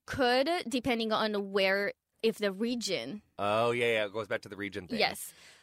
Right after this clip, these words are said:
Speaker 1: But usually it impairs, uh, half of your body, your legs.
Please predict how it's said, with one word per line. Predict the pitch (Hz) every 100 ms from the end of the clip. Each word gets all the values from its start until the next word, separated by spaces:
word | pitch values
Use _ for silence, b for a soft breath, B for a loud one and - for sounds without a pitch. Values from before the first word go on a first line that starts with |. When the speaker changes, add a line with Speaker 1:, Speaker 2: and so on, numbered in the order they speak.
| B
Speaker 1:
But | 202 208 214 208
usually | 240 269 269 277 269 254 233
it | 233 220
impairs, | 202 196 - 214 208 202 202 202 196 - B B B B -
uh, | 208 202 190 180 170 -
half | 226 208
of | 202
your | 196
body, | 196 196 196
your | 196 180
legs. | 175 190 185 196